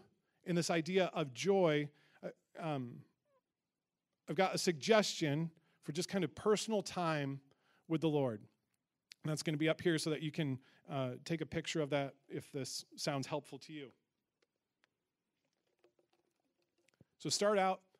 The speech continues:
just quiet yourself. Find a quiet place. You probably know this, but I'll just spell it out. Put your phone on Do Not Disturb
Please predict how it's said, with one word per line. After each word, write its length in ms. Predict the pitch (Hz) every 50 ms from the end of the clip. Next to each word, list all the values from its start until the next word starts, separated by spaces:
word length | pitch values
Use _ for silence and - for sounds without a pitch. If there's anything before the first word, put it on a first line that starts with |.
| _
just 220 | - 190 190 180 -
quiet 600 | - - 185 180 190 208 214 214 214 208 - - _ _ _ _ -
yourself. 640 | 170 165 151 - - 151 120 104 - - - - _ _ _
Find 520 | - - 170 165 185 196 202 202 202 190 - - -
a 80 | 165
quiet 520 | - - - 180 175 170 175 175 175 170 -
place. 460 | - - 170 151 131 113 - - - _ _ _ _ _ _ _ _ _ _ _ _ _ _ _ _ _ _ _ _ _ _ _ _
You 80 | -
probably 280 | 131 160 160 165 190 208
know 220 | 202 196 190 185
this, 220 | 180 185 185 180 -
but 100 | - 156
I'll 100 | 147 151
just 200 | 139 156 147 -
spell 240 | - - 160 165 165
it 40 |
out. 220 | 160 147 143 - _
Put 240 | - - 208 208 208
your 140 | 226 233
phone 340 | - - 220 202 202 208 208
on 160 | 208 180 160
Do 180 | 143 123 175 185
Not 240 | 190 190 185 185 160
Disturb 600 | 185 175 - - - 160 143 131 123 107 -